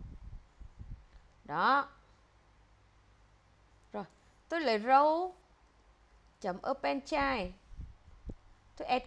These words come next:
con của thằng T R này. Rất là dài dòng đúng không ạ? Rồi, column một.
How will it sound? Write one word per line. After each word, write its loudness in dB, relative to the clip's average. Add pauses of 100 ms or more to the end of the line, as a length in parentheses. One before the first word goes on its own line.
con 8
của 2
thằng 0
T -14
R 4
này. -6 (1160)
Rất -14
là 0
dài 2
dòng -2
đúng -8
không -2
ạ? -4 (840)
Rồi, -4 (140)
column -4
một. -4